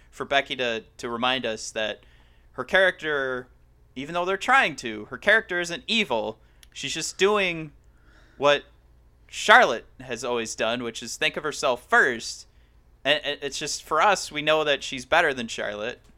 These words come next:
Um, you know, regardless of, maybe she is, maybe she isn't, I don't know. But, y-, you know, for me in that character, I know that she's better than Charlotte.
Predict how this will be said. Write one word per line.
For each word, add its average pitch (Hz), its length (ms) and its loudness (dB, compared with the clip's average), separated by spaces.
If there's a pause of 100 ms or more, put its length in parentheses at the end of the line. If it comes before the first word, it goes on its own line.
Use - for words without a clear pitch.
(120)
Um, 107 460 -2 (160)
you 185 100 0
know, 110 280 0
regardless 147 640 0
of, 120 320 -12 (540)
maybe 131 280 -4
she 143 160 -6
is, 156 160 -2
maybe 127 180 -6
she 117 140 -10
isn't, 117 160 -10
I 165 100 2
don't 127 100 0
know. 104 140 -8 (280)
But, 139 280 2
y-, 139 160 -8
you 139 100 -8
know, 117 100 -4
for 143 140 -14
me 202 140 -2
in 196 80 -4
that 165 180 -2
character, 147 500 -4
I 147 120 0
know 190 120 -2
that 160 140 -2
she's 143 180 -10
better 113 260 -2
than 110 100 -8
Charlotte. 104 420 -6